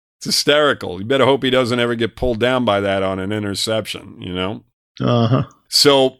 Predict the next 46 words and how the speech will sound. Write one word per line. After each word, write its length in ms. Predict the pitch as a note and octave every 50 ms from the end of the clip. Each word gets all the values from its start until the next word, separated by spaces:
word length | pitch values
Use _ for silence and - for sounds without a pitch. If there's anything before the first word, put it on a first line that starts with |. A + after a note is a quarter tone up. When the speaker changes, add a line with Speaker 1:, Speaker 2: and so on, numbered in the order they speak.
| _ -
Speaker 1:
anyway, 600 | D#3 D3 D#3+ E3+ E3 D3+ C#3+ C3 C3 B2 B2 A#2+
they, 340 | A#2 C3 C#3 C#3 C#3+ C#3 C3
um, 440 | B2 A#2+ A2+ G#2+ G#2+ G2+ G#2 - _ _ _ _
you 140 | - C3 B2
know, 220 | A#2 A2+ A2 G#2+ G#2+
again, 760 | A2 A2 - C3+ C3 A#2+ G#2+ - A#2+ A2 G#2 G#2+ A2 A2 - _ _ _ _
it, 320 | - C3 C3 C3 C3+ - D#3
it, 280 | C#3+ C3+ C#3+ D3 D3 - -
it 100 | D3 D#3
was, 280 | D#3+ D#3+ C#3+ B2+ A#2+
it 260 | C#3+ D3+ - C#3+ C#3+ C#3+
was 240 | C#3+ C#3 B2 A2+
a 60 | B2+ A2
fantastic 720 | - C3 B2+ A#2+ G#2 A#2+ B2 A#2+ A2+ - - G#2 - -
effort 340 | G2 F#2+ F2+ - G2 G2 -
by 160 | - G2 F#2+
the 100 | F#2+ F2
defense. 640 | F2 F#2+ G2 G2+ G2 - - F2+ F#2 F#2+ F#2 - -
And, 300 | F#2+ F#2+ F#2+ F2+ F#2+ -
I 100 | A2 G#2+
mean, 200 | G#2+ A2+ G#2+ F#2
God, 320 | - C#3+ C3+ B2 G#2+ G2
what 160 | G#2 C#3+ D#3+
a 60 | C#3+ G#2+
joy 360 | F2+ G2 G#2+ G#2 G#2+ G#2 G2+
it 100 | F#2 -
was 300 | - F#2+ F#2+ G2 F#2 - -
to 100 | - D#2+
watch 340 | E2+ F2+ F#2+ F#2+ F2+ -
that 240 | - G2 F#2 F2 -
game 300 | - F#2+ F2+ F2+ F#2 F#2
yesterday. 600 | F2+ F2 F2+ F#2 - - - F#2+ F#2 F#2+ G2 F#2+
I 40 | F#2
mean, 100 | F#2 F#2
Speaker 2:
That's 220 | - B2 A2 G2+
Speaker 1:
it, 40 | A2+
Speaker 2:
what 100 | G#2 G2
I 100 | G2 G#2+
Speaker 1:
the, 40 | A2
Speaker 2:
said. 280 | - - G2 F2 F2 E2+
Speaker 1:
how 260 | E2 G#2 G#2+ G#2+ G#2+
it 60 | G#2
Speaker 2:
Yes. 80 | G#2+ G#2+
Speaker 1:
all 220 | A2 G#2+ G#2 G2+ G2
Speaker 2:
Just 120 | F#2+ -
Speaker 1:
unfolded. 340 | - G#2 G2+ G#2 A2 A2 G#2